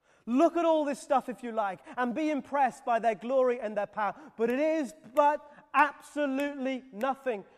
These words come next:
compared to the God who made the world and whose breath can weep them,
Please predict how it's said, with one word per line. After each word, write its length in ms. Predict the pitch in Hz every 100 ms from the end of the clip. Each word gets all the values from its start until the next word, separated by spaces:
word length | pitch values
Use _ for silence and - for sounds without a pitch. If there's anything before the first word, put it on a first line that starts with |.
| _
compared 420 | - 220 247 247 -
to 80 |
the 120 | 214 220
God 340 | 233 226 220 - -
who 280 | 208 208 202 _
made 280 | 196 202 202
the 100 | 202
world 300 | 185 180 170 - 202
and 160 | 214
whose 220 | 208 196
breath 580 | - - 339 269 175 - -
can 200 | 202 196
weep 220 | 226 -
them, 180 | 208